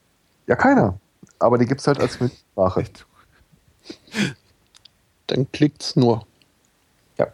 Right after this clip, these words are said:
Speaker 2: Außerdem, wo willst du denn klicken, wenn alles da in Suaheli steht?
Speaker 1: Ist eine Fangfrage. Weiß ich, zeichne ich auf der Fernbedienung auf Play.
Speaker 2: <laughs>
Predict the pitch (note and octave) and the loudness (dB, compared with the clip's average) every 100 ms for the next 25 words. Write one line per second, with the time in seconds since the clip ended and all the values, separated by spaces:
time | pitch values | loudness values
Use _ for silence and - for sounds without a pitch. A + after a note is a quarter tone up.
0 | _ - - - _ - A2+ A#2 G#2+ G2+ | _ -20 -20 -20 _ -6 -2 0 0 0
1 | A2 B2 - B2 A2 G#2 - B2+ B2 G2+ | 0 0 0 -2 -2 -4 -4 -6 -4 -4
2 | G2+ F2+ G#2+ - G2 F#2+ F2+ F2+ F2+ G#2 | -4 -4 -4 -4 -6 -4 -4 -4 -4 -2
3 | G#2+ - F2+ E2+ - _ _ _ _ _ | -4 -4 -6 -6 -8 _ _ _ _ _
4 | _ _ _ _ _ _ _ _ _ _ | _ _ _ _ _ _ _ _ _ _
5 | _ - - - F#2+ A2 - A2+ C3+ F2+ | _ -20 -20 -8 -4 -2 -2 -4 -2 -2
6 | F2+ F#2 G2+ - - _ - _ _ _ | 0 0 -2 -6 -18 _ -20 _ _ _
7 | _ - C#3+ C3+ - - - - - D3+ | _ -4 -2 -2 -8 -18 -20 -10 -4 -2
8 | F3+ D3 D#3+ C#3 - - D3+ E3+ D3+ C#3+ | -2 -2 -2 -2 -2 -2 0 2 0 -2
9 | D#2+ - - A2 F2+ F#2 _ _ - - | -4 -6 -4 0 0 -2 _ _ -18 -18
10 | _ _ _ _ _ _ _ _ _ _ | _ _ _ _ _ _ _ _ _ _
11 | _ _ _ _ _ - C3+ | _ _ _ _ _ -16 -12